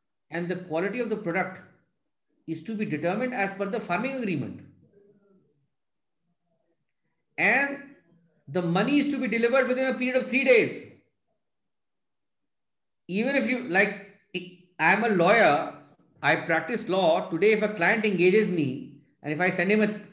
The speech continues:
if I send him an invoice to make my payment, he also takes ten days to make payment. The government here is legally mandating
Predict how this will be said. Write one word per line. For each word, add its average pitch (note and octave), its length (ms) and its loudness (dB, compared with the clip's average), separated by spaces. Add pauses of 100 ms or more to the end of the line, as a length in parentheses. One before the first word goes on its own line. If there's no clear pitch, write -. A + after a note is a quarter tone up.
(120)
if C3+ 80 -8
I E3 100 2
send E3 220 -2
him G#3 120 -2
an G3 60 0
invoice E3 580 0 (400)
to C#3+ 80 -8
make F3+ 180 0
my G3 140 0
payment, F3+ 420 -2
he G3 160 -2
also A#3 220 0
takes A3+ 260 -2
ten G#3 200 0
days G#3 160 6
to G#3+ 80 -4
make F#3 220 -2
payment. B2+ 340 -6 (680)
The D#3 180 -2
government F#3 520 2
here C4 140 4
is A#3 160 2
legally A3 360 6
mandating C#4 840 4